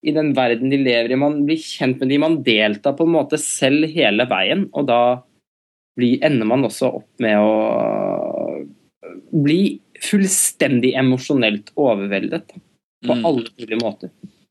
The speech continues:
Speaker 2: Men det er jo det spennende at vi faktisk oppi alt det her teknisk suverene og visuelt veldig gjennomførte, så er det jo en veldig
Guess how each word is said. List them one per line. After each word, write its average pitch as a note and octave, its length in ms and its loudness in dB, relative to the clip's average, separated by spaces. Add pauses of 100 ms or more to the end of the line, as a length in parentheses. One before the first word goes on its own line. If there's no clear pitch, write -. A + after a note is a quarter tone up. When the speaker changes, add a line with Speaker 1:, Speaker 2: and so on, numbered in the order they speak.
(100)
Speaker 2:
Men A2+ 80 -4
det C3 80 2
er - 20 2
jo C#3 80 2
det B2 80 -2
spennende G#2+ 320 0
at G#2+ 60 -12
vi A2+ 100 -8
faktisk A2+ 320 -8
oppi A#2+ 320 -2
alt A2 160 -2
det A2+ 80 -2
her G#2+ 160 0
teknisk - 400 -10
suverene G2 480 -4
og G2 80 -12
visuelt G2+ 400 -8
veldig G2+ 220 -4 (560)
gjennomførte, A2+ 420 -2
så - 160 -4
er G2+ 120 0
det A2+ 80 -8
jo A#2 40 -10
en A#2+ 160 -10
veldig A#2+ 240 -2